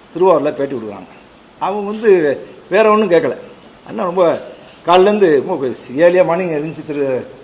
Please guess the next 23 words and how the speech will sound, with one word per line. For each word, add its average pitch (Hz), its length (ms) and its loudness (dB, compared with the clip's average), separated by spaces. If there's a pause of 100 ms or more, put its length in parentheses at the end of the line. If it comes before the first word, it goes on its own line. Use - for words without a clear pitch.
(120)
சேலத்துலேருந்து 156 320 0
வந்தாங்க. 131 420 -2 (800)
ரொம்ப 233 220 4
அதுல 165 220 6
டிஸ்டர்ப் 170 260 0
ஆயிட்டாங்க. 131 280 2 (240)
விவசாயி, 185 300 4
அவர் 202 200 6
விவசாயிங்கிறனால, 180 840 4 (680)
ஏ, 180 140 0
வந்து 185 380 4
ரொம்ப 175 320 4
டிஸ்டர்ப் 156 300 -2
ஆயிட்டாங்க. 131 280 2 (960)
டிஸ்டர்ப் 208 220 2
ஆகி, 180 440 4 (260)
"உடனே 190 220 -2
பேட்டி 185 240 0
பார்த்துட்டு 175 340 0
அப்புறம் 165 140 -2
சாப்பிடுவோம்ப்பா" 151 400 -2
அப்படின்னு 139 180 -2
சொல்லிட்டு 143 400 -4